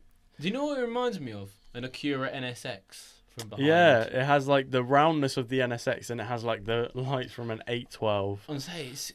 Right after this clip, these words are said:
Speaker 2: But
Speaker 1: it's a bit of a weird one. But then if you go to the, uh, McLaren, it's your typical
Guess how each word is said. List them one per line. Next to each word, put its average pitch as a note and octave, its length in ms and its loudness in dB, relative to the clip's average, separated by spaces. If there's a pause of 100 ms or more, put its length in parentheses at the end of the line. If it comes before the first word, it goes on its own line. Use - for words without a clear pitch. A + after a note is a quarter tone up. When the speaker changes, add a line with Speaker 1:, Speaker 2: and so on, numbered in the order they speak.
Speaker 2:
But - 120 -16
Speaker 1:
it's - 140 -10
a D#3 60 -16
bit A#3 200 -6
of G#3 80 -10
a G3 60 -2
weird A#3 380 -4
one. G2+ 320 -8 (1000)
But C#3 180 -2
then C#3 300 -4
if B2+ 140 -14
you C#3 60 -8
go D3+ 140 0
to D3 140 -12
the, C3+ 260 -8
uh, C3 200 -6
McLaren, B2 560 -4
it's A#2 200 -10
your A#2 80 -10
typical A#2 720 -10